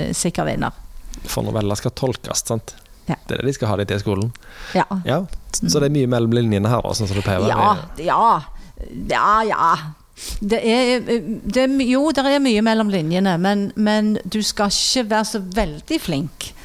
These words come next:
Speaker 1: Du, du må ikke være superanalytiker for å skjønne hva som er mellom linjene. Sånn at, eh,
Speaker 2: Ja.
Speaker 1: det, det, jeg tror det er, men det er godt skrevet, eh, og det appellerer til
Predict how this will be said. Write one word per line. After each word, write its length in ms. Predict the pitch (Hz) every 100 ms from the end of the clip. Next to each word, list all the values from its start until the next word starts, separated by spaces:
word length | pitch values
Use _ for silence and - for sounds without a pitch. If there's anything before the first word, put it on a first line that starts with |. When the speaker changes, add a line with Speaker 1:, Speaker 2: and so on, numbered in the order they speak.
| - -
Speaker 1:
Du, 120 | 214
du 220 | 208 220
må 180 | 214 202
ikke 220 | 196 262
være 280 | 233 214 214 214 -
superanalytiker 1300 | - - 262 294 - 185 175 175 170 175 185 - 147
for 240 | - 185 175
å 60 | 175
skjønne 300 | - 156 190
hva 100 | 190
som 160 | 175 196
er 320 | - 277 175 180
mellom 260 | 175 170 151
linjene. 460 | 143 127 147 147 160
Sånn 240 | - 180
at, 240 | 185 180 -
eh, 80 | 170
Speaker 2:
Ja. 100 | 185 - - - -
Speaker 1:
det, 500 | 202 190 185 180 190
det, 260 | 190 214 208
jeg 100 | 214
tror 180 | - 220
det 180 | 226 -
er, 320 | 208 208 202
men 300 | 208 226 240
det 60 | 240
er 100 | 269
godt 100 | 269
skrevet, 340 | - 180 180 330 - - - -
eh, 440 | 226 220 214 208 208
og 180 | 214 208
det 340 | 214 202 196
appellerer 640 | 196 - 185 160 185 202
til 380 | - 175 139 165